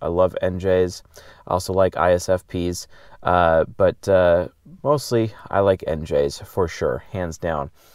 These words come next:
And it's great to be able to do a comparison episode on N Js because I love them so much,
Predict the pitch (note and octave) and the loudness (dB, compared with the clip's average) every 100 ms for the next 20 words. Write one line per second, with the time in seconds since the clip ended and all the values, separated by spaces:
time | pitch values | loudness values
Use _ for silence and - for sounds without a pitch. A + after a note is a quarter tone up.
0 | - - - - G2 G2 G2 - C#3 C3+ | -20 -20 -18 -4 0 2 0 2 2 2
1 | B2 A#2+ A2 G2+ G2 G#2+ - D2+ A2 G#2 | 0 2 2 0 0 0 -2 -2 2 2
2 | G#2 G2 F#2+ F#2+ - F#2+ F#2 E2+ F2 F2 | 0 -4 -4 -4 0 2 2 0 -2 -4
3 | E2+ F2 E2+ - E2+ F#2 B2+ C#3 G2 - | 0 0 0 -4 -6 0 2 2 -2 -4
4 | F#2 F#2 F2+ - | 0 0 -2 -6